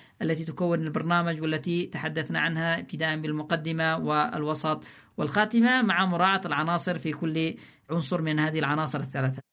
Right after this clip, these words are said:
أعزائي الدارسين، في هذه الحلقة تناولنا إعداد النصوص وكتابتها، مبينين فيها المراحل أو بينا فيها المراحل التمهيدية في تنفيذ النص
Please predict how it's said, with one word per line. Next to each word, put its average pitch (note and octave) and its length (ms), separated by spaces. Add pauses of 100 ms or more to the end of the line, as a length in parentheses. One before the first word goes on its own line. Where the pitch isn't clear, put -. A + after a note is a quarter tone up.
(300)
أعزائي G#3+ 380
الدارسين، F#3+ 500
في F3+ 100
هذه E3+ 180
الحلقة E3+ 400
تناولنا D#3+ 800
إعداد D#3 260
النصوص D3 420
وكتابتها، D3+ 800 (300)
مبينين D3+ 540
فيها D3 180
المراحل D3+ 460
أو D#3+ 120
بينا D3 360
فيها D3 140
المراحل D3 340
التمهيدية D3 520
في D3 160
تنفيذ C#3+ 340
النص F3+ 440